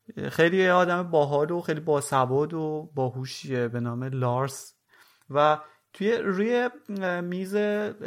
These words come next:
کارش یه کتابی دیدم به نام Agile Testing: A Practical Guide for Testers and Agile Team. دیدم داره اینو میخونه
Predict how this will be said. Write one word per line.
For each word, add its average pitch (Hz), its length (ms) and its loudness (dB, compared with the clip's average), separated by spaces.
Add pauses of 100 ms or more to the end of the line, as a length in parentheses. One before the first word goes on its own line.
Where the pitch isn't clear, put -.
کارش 190 580 -2
یه 170 100 -4
کتابی 196 760 -2 (220)
دیدم 147 560 0 (400)
به 143 120 -2
نام 135 180 -2
Agile 147 580 2
Testing: 139 840 -6 (340)
A 135 40 2
Practical 135 1160 -2
Guide 131 420 -2 (260)
for 123 160 -2 (120)
Testers 131 520 -2
and 120 240 -4
Agile 120 460 0
Team. 107 200 -10 (640)
دیدم 190 220 4
داره 214 180 4
اینو 185 220 -2
میخونه 120 800 0